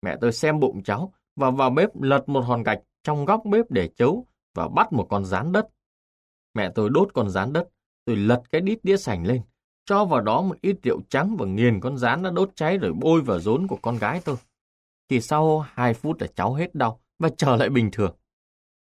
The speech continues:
Cuộc sống quả là kỳ diệu. Đời sống đã mách bảo con người bao nhiêu bí mật. Bây giờ mà ai bị say đậu dao hay đau bụng như thế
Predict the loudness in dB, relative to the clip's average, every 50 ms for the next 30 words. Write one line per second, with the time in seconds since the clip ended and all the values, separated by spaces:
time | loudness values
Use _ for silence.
0 | _ _ _ _ _ _ _ _ -6 -6 -6 -10 -6 -4 -4 -2 -2 -2 -4 -4
1 | -4 -4 -6 -6 -10 _ _ _ _ _ _ _ _ _ _ _ _ -6 -4 -4
2 | -4 -6 -10 -12 -14 -16 -16 -14 -14 -14 -14 _ -16 -16 -16 -18 _ _ _ _
3 | _ _ _ _ _ 2 2 2 4 2 0 0 2 0 0 2 0 0 0 0
4 | 2 2 2 2 2 0 0 2 2 2 2 2 0 0 -2 -2 0 0 0 0
5 | 0 -2 0 0 0 2 2 0 -2 -2 -6 _ _ _ _ _ _ _ _ _
6 | 0 2 4 4 4 2 2 2 2 2 0 0 -2 -2 -2 -2 -2 0 2 2
7 | 2 2 0 -2 -2 -2 0 0 2 2 0 0 -2 -4 -4 -2 0 0 0 0
8 | 0 0 0 2 2 4 2 2 0 0 -2 -4 -4 -4 -2 -2 0 0 -2